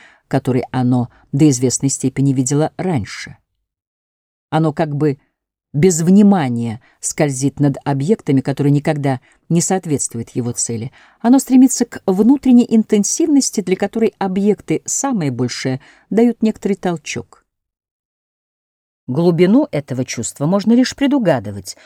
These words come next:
но ясно постигнуть ее нельзя. Оно делает людей молчаливыми и труднодоступными, ибо оно, подобно м-, мимозе, свертывается от грубости объекта, чтобы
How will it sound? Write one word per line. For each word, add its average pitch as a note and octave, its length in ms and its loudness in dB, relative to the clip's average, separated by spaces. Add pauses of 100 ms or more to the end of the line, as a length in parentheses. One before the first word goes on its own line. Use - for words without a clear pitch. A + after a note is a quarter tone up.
(160)
но C#3+ 160 2
ясно E3+ 500 -2
постигнуть B2 720 -6
ее A2+ 300 -4
нельзя. D3 520 -4 (1300)
Оно C#4+ 200 2
делает E3+ 360 2
людей E3 240 4
молчаливыми F#3+ 800 2 (220)
и - 80 2
труднодоступными, G3+ 1040 0 (220)
ибо G3+ 220 2
оно, C4 240 -2
подобно F#3+ 600 0
м-, F#3 160 -6
мимозе, F#3+ 800 2 (220)
свертывается D3+ 880 -2
от D3 240 -4
грубости C#3+ 500 -2
объекта, F3 460 -2
чтобы D3+ 400 0